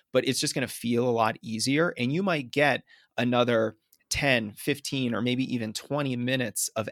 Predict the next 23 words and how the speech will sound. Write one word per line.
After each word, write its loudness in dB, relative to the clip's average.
extra -4
running -4
in -2
for -4
the -6
same -4
distance, -4
and, 0
and 0
what, -2
or, 6
or 6
an -2
extra -2
mile. -2
And 2
what 4
that 4
does 4
is 0
that 4
it 0
really 6